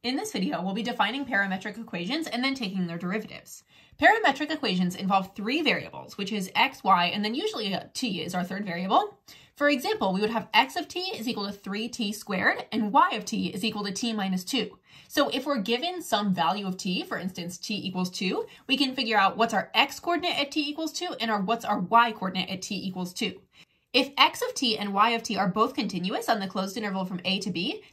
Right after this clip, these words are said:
then the equations x of t and y of t are considered our parametric equations. So this and this, that's our parametric equations. T is called the parameter. It's that third variable that we're using to calculate the x and the y. Parametric equations allow us to determine the position,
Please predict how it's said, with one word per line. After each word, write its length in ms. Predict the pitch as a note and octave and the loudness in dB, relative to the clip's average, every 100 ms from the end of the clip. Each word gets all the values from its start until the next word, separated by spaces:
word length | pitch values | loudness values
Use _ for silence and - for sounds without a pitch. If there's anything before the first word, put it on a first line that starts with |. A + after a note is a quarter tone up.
| - | -4
then 140 | B3 | 0
the 100 | B3 | 0
equations 460 | A#3 A#3+ A3+ A3 - | 0 0 -2 -2 2
x 180 | A3 - | 0 0
of 140 | E4 | -8
t 220 | - F#3 | -4 -2
and 100 | F#3+ | 2
y 160 | G#3+ D4+ | 4 4
of 140 | C#4+ | 2
t 180 | F#3+ F3 | -2 -2
are 140 | G3 | 0
considered 420 | G3 G#3+ B3 A3 F#3+ | 0 -2 -2 -2 -2
our 100 | F#3+ | -4
parametric 480 | F#3+ F3 F3 F#3 | -4 -6 -6 -8
equations. 540 | F#3 A3 E4 G3+ - - - - | -6 2 2 2 -4 -18 -20 -2
So 300 | A3 G3 F3+ | 2 2 2
this 220 | F#3 A3+ | -2 -2
and 160 | F3+ D#3 | -4 -2
this, 220 | F3 - | -4 2
that's 240 | G#3+ G#3 | 4 4
our 120 | F#3+ | 4
parametric 460 | F#3+ F3+ D#3+ F3+ - | 0 -2 -4 -6 -6
equations. 600 | F#3 E4+ D#4+ - - - - - - - | -2 2 2 0 -14 -20 -20 -20 -18 -2
T 140 | D#4+ G#4+ C#5+ | 2 2 0
is 80 | A3 | 0
called 220 | C4 A3+ | 0 2
the 80 | A3+ | 0
parameter. 480 | A3+ A#3 G#3+ - - _ - - | 2 4 2 -2 -12 _ -14 -8
It's 160 | A3+ | 2
that 220 | C#4+ - - | 4 2 0
third 260 | A#3 D#4 | -2 0
variable 360 | D4+ E4+ F4+ F#4 | 0 -2 -2 0
that 160 | D#4 G3+ | 0 0
we're 80 | |
using 480 | F#3+ D#3+ F#3+ D#4 G#4+ | -2 0 0 0 -4
to 140 | - A3+ | -4 -6
calculate 520 | - D#4+ - F3 F3 | 0 -2 0 -4 -4
the 140 | G#3+ | -2
x 220 | - F3+ G3 | 0 0 0
and 100 | F3+ | -2
the 60 | |
y. 260 | F3 G#3 - - _ _ - _ _ | 4 4 4 -4 _ _ -20 _ _
Parametric 560 | - F4 A#4 B3+ C4+ B3+ | 0 2 4 0 0 -4
equations 400 | B3+ F3+ F3 F3+ | -2 0 0 0
allow 260 | F#3+ G3 F#3+ | 0 4 4
us 140 | A#3 | 4
to 100 | - | 0
determine 400 | A3 F#3+ G#3+ G#3 | -2 -2 -2 -2
the 80 | G#3+ | -2
position, 480 | F#3+ F#3 F3+ F3+ F4 | -4 -4 -2 -2 -2